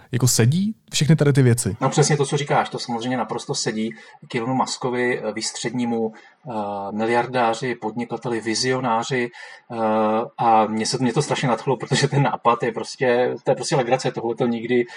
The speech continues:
Speaker 2: nikdy nikdo nic takového neudělal, nedokázal. Eh, mně to přišlo velmi sympatické. Je to samozřejmě i reklamní tah, protože, jak jsme se zmiňovali, tak, eh, Starman sedí v jeho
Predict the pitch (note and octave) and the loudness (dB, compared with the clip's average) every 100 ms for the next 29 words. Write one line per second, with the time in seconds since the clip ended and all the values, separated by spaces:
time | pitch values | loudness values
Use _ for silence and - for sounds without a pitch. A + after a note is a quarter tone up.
0 | - C3 A#2+ B2 B2 A#2 A#2+ A#2 - A2+ | -10 -4 -2 2 0 0 -2 -2 -4 -2
1 | A#2 A2+ B2 B2 A#2 A#2+ B2 A#2+ A#2 A#2+ | 0 2 4 2 2 2 4 4 4 2
2 | B2+ A#2+ A#2+ A#2 A2+ - - - _ A#2 | 4 2 2 2 0 -4 -16 -20 _ -4
3 | A2 G#2+ A2 A2 A#2 A2+ D3 B2 A#2+ A#2 | 0 0 0 -4 -4 -6 -6 -2 0 0
4 | B2+ A#2+ - - - F3 E3+ D3 B2 C#3 | -2 -2 -2 -2 0 0 2 2 2 2
5 | B2+ - A#2+ D3 C3 B2+ - - - A#2 | 2 2 4 2 4 2 0 -10 -6 0
6 | A2 - - _ B2 A2 - A#2 A2+ A#2 | 0 0 -16 _ 0 0 0 -2 -2 -4
7 | C3 - A#2+ A#2 A#2+ A#2 A2+ - A#2 A2 | -8 -6 -2 0 2 2 0 -2 0 0
8 | - A2+ A2+ A2+ A2+ - A#2+ G#2+ A2+ G#2+ | 2 2 2 0 -2 -2 -4 -4 -4 2
9 | A2+ A2+ B2 | 4 6 2